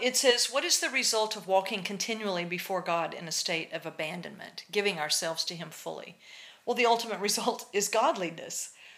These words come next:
Once you have made this relationship with God your life, godliness is easily within your reach.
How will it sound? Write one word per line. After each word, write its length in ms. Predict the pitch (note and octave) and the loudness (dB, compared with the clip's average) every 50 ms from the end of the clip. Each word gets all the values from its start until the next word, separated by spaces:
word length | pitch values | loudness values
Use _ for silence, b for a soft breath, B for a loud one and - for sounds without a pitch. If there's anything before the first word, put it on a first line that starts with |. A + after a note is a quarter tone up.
| B B - | B B 4
Once 260 | A3+ B3+ D#4 - - | 4 6 6 6 6
you 80 | E4 D4+ | 6 6
have 180 | D4+ B3+ - | 6 4 6
made 220 | A3 A3 A3+ A3+ G#3 | 4 4 4 4 4
this 200 | G#3 G#3 - - | 2 2 2 2
relationship 640 | G3+ F3+ F#3 G3+ - - G3+ F#3 E3 - G3 F#3 - | 2 4 4 4 4 4 2 2 0 0 0 -2 -4
with 160 | F3+ E3+ - - | -8 -10 -6 0
God 480 | F3+ F3+ F#3 F#3 F3 - D#3+ D#3 D#3+ | 2 4 4 4 2 0 -2 -4 -6
your 140 | E3 E3+ E3 | -6 -6 -2
life, 580 | E3 F3 G#3 A#3+ A3 D#3 C#3+ D#3 E3 E3 - - | 2 4 4 6 4 4 2 0 -4 -6 -6 0
godliness 640 | - F3+ F#3+ A#3 C#4 D4 G3+ E3+ D#3+ D#3+ F3 F3+ - - | 4 6 6 6 6 4 0 -4 -4 -4 -4 -4 -4 -2
is 260 | - B3 C4+ - - | -2 -2 -2 -2 -2
easily 600 | - - B3 C#4 D#4 D#4 - E3+ D#3+ D#3 D3+ D#3+ D#3+ | 0 2 2 4 4 4 2 2 -2 -6 -8 -8 -6
within 380 | - F#3 F#3+ F#3+ G3 G3 G3 | -6 -6 -4 -4 -4 -4 -4
your 100 | G3+ G#3 | -4 -4
reach. 560 | G3+ G3+ A3+ A#3 G3 - - - - - B | -4 -6 -6 -6 -6 -8 -6 -4 -6 -6 B